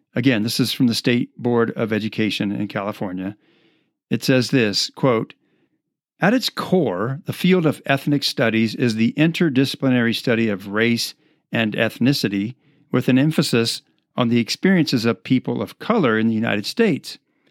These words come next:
People or person of color is a term used primarily in the United States and is meant to be inclusive among non-white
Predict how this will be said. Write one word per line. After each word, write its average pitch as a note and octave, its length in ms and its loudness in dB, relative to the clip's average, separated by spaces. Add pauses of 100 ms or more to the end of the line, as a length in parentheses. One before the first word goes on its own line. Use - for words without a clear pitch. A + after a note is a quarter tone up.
(540)
People C#3+ 300 2
or A#2 360 0 (140)
person C#3+ 420 2
of G#2+ 160 -4
color A#2 440 -2 (300)
is B2 140 -4
a C3 60 -2
term F3 280 2
used C#3+ 320 2
primarily C3+ 500 4
in A2+ 80 0
the A2 60 0
United G#2+ 300 -2
States A#2+ 400 -2
and C#3+ 100 2
is C3+ 160 0
meant D#3 380 0
to C3 80 -2
be B2 180 4
inclusive B2+ 680 0
among A#2 480 0
non-white B2+ 880 0